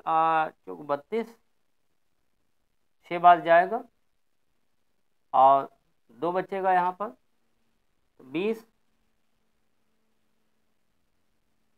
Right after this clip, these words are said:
सिक्स पॉइंट थ्री गुणे टेन पावर टू न्यूटन बटे मीटर स्क्वायर। तो आप देख सकते हैं इसमें दाब का मान कहाँ पे बढ़ा, कहाँ पे घटा। यहाँ क्षेत्रफल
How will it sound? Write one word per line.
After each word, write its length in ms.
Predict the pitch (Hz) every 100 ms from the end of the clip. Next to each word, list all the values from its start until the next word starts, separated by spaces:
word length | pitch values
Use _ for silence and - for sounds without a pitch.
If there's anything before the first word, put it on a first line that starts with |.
| _ 196
सिक्स 180 | 180 _
पॉइंट 300 | 165 165 165
थ्री 200 | 170 175
गुणे 220 | 165 160 160
टेन 240 | 160 156 -
पावर 260 | 143 143
टू 300 | 139 165 185 240 _ _ _ _ _
न्यूटन 540 | 135 143 151 151 180 160
बटे 380 | 139 160 196 - _ _ _
मीटर 480 | 139 143 143 160 147
स्क्वायर। 440 | - _ 113 95 82 _ _ _ _ _ _
तो 40 | 160
आप 160 | 180
देख 260 | 175 202 220
सकते 280 | 180 - 156
हैं 140 | 147
इसमें 340 | 139 - 170 254 _ _ _ - 117
दाब 300 | 160 185 190
का 120 | 180 160
मान 260 | 165 202
कहाँ 300 | 202 147 151 170
पे 120 | 180
बढ़ा, 300 | 151 143 170
कहाँ 300 | 170 147 151
पे 220 | - 214
घटा। 400 | 226 117 - 87 - _ _ _ _ -
यहाँ 240 | 160 190
क्षेत्रफल 480 | 202 - 175 - 190